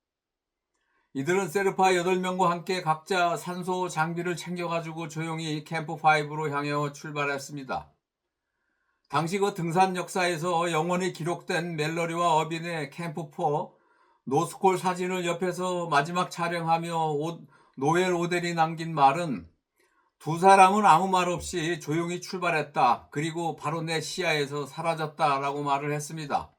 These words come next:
후에 많은 이들이 이 사진을 보고 어쩐지 마지막이라는 비장함과 불길한 예감이 들었다라고 말을 했습니다.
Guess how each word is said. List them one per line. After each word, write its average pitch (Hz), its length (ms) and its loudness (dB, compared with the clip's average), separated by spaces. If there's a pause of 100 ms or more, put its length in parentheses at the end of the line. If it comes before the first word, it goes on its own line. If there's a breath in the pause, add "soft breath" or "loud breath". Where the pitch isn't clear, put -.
(920)
후에 185 440 2
많은 165 420 6
이들이 180 420 -2
이 180 60 -4
사진을 190 520 -4
보고 165 440 -4
어쩐지 165 760 -2 (340 soft breath)
마지막이라는 180 880 2
비장함과 170 880 2
불길한 170 500 -4
예감이 165 460 -2
들었다라고 160 760 0
말을 156 300 2
했습니다. 151 640 -4